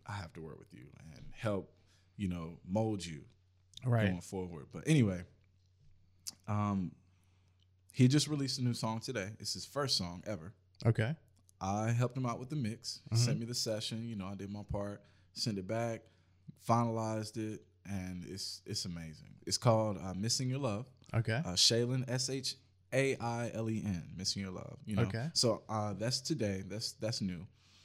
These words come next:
Speaker 2: Is it gonna be up on platforms today?
Speaker 1: Yeah, it's on platforms right now.
Speaker 2: Okay.
Speaker 1: Spotify, Apple
Speaker 2: Well,
Speaker 1: Music.
Speaker 2: then I'll get the link from you.
Speaker 1: Yeah, I got
Speaker 2: And,
Speaker 1: you. I got
Speaker 2: and
Speaker 1: you.
Speaker 2: I'll definitely put it in the description below so you guys can check that
Speaker 1: Most
Speaker 2: out.
Speaker 1: definitely.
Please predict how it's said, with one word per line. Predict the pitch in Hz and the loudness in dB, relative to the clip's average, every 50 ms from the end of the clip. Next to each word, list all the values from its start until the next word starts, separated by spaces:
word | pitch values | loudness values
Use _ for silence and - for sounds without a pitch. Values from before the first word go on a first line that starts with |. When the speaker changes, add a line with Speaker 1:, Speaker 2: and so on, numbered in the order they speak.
| - _ _ | -20 _ _
Speaker 2:
Is | 127 131 | 6 8
it | 135 127 | 10 10
gonna | 127 123 120 | 10 8 8
be | 123 127 | 6 4
up | 123 117 - | 4 4 2
on | 123 120 117 | 0 0 0
platforms | - - 131 - - - 135 139 147 - | 0 0 0 0 0 0 0 0 2 0
today? | 143 143 160 175 180 - | 0 0 -2 -4 -4 -4
Speaker 1:
Yeah, | 117 120 135 120 | -2 0 0 0
it's | - - | 0 -2
on | 170 151 | -4 -4
platforms | 147 156 131 - - 131 110 95 90 87 | -4 -4 -6 -6 -4 -6 -6 -6 -6 -6
right | 98 113 110 | -6 -6 -6
now. | 110 107 90 85 - - 135 | -4 -6 -6 -8 -4 4 4
Speaker 2:
Okay. | 135 131 131 135 | 6 6 6 4
Speaker 1:
Spotify, | 127 120 123 117 - - 123 120 120 120 120 117 98 | 4 4 0 -2 -2 -2 0 0 0 0 -2 -2 -4
Apple | 110 123 135 131 | -4 -4 0 0
Speaker 2:
Well, | 127 | 0
Speaker 1:
Music. | 117 117 117 107 107 113 117 101 | 2 0 -2 -2 -4 -6 -2 2
Speaker 2:
then | - 131 131 | 4 6 6
I'll | 131 139 143 | 6 6 6
get | 143 139 135 | 4 2 2
the | 139 | 0
link | 127 123 123 123 120 | 0 2 0 0 0
from | - - 117 113 123 | 0 0 0 2 2
you. | 143 165 165 - - | 2 2 2 0 -2
Speaker 1:
Yeah, | - 117 131 117 98 - - | 2 4 4 4 2 -2 -6
I | 107 | -4
got | 117 131 131 | 2 4 6
Speaker 2:
And, | 131 123 120 120 120 113 | 8 8 6 6 4 2
Speaker 1:
you. | - | -2
I | 101 | -2
got | 110 123 | 0 2
Speaker 2:
and | 120 120 117 117 | 2 2 2 2
Speaker 1:
you. | 113 | 2
Speaker 2:
I'll | 110 110 113 | 2 2 0
definitely | 113 123 127 127 - 131 120 | 2 2 0 0 0 -4 -2
put | 113 127 123 | -2 0 0
it | |
in | 120 113 | 0 -2
the | 110 | -2
description | 98 107 - - - 120 107 - - 110 104 | 0 0 0 0 0 -2 -4 -2 -4 -4 -4
below | 104 104 107 107 | -4 -4 -4 -2
so | 107 - 104 | -2 -2 -2
you | 101 104 | -2 -4
guys | 101 92 95 - | -4 -4 -6 -6
can | - | -6
check | - - 98 - - | -4 -4 -4 -4 -2
that | - 90 - | -4 -4 -2
Speaker 1:
Most | 92 87 - - | -2 -4 -4 -4
Speaker 2:
out. | 101 95 | -4 -4
Speaker 1:
definitely. | 92 - - 87 85 85 80 78 | -4 -6 -8 -8 -8 -8 -10 -12